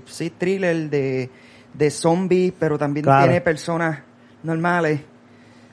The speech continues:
Speaker 2: Vamos a
Speaker 1: que,
Speaker 2: ver.
Speaker 1: que tratan de matarte porque quieren lo que tú tienes. O sea, no hay pocos recursos y todo eso. El juego está a otro nivel.
Speaker 2: Sí, no, el juego sí. Vamos a ver cómo lo llevan a la
Speaker 1: Claro,
Speaker 2: pantalla.
Speaker 1: eh, bueno, la serie es producida por H B O. H B O está haciendo contenido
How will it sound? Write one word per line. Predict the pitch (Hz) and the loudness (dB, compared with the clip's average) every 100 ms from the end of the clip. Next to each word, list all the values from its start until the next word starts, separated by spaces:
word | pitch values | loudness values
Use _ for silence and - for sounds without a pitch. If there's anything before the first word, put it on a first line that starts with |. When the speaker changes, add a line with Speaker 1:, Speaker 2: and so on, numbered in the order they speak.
| - - - - - | -20 -20 -16 -12 -4
Speaker 2:
Vamos | 143 185 156 | 2 6 8
a | |
Speaker 1:
que, | 127 | 6
Speaker 2:
ver. | 143 135 | 4 2
Speaker 1:
que | - 135 | -2 -2
tratan | 127 - 139 143 165 | -4 -4 -2 0 -2
de | 170 | -2
matarte | 160 165 170 - | -2 -2 -2 -4
porque | 143 135 131 | -6 -6 -6
quieren | 143 143 156 | -4 -4 -4
lo | 156 | -4
que | |
tú | 147 | -6
tienes. | 151 156 143 | -6 -6 -4
O | 117 | -4
sea, | 120 | -6
no | 117 | -6
hay | 120 | -8
pocos | - 135 151 | -6 -8 -6
recursos | 135 123 131 147 139 131 | -8 -8 -6 -6 -8 -8
y | 113 | -8
todo | 117 123 123 | -6 -4 -6
eso. | 127 117 | -6 -6
El | |
juego | 113 113 | -4 -4
está | 127 127 123 120 | -4 -4 -2 -2
a | 117 | -4
otro | 113 123 | -4 -4
nivel. | 131 113 | -2 -2
Speaker 2:
Sí, | 123 170 | 4 6
no, | 165 | 6
el | 135 | 6
juego | 135 127 214 | 6 6 6
sí. | - 139 147 - - - - | 4 0 0 -6 -20 -20 2
Vamos | 123 160 160 | 4 8 8
a | |
ver | 147 143 | 6 4
cómo | 147 147 | 4 6
lo | 135 | 8
llevan | 123 120 120 | 6 6 4
a | |
la | 117 | 2
Speaker 1:
Claro, | 117 131 131 110 | 4 4 4 2
Speaker 2:
pantalla. | 107 | 0
Speaker 1:
eh, | 131 127 127 117 120 | 0 0 -2 -4 -4
bueno, | 123 110 98 - | -2 -4 -8 -10
la | 117 | -8
serie | 113 135 165 | -4 -2 -2
es | |
producida | 180 170 165 180 | -4 -6 -4 -4
por | 175 139 - | -4 -8 -10
H | 117 - | -14 -8
B | 135 113 | -6 -6
O. | 101 | -8
H | 113 120 | -10 -8
B | |
O | 117 | -6
está | 143 | -6
haciendo | 147 165 180 | -8 -6 -4
contenido | 151 135 131 151 156 | -4 -4 0 0 0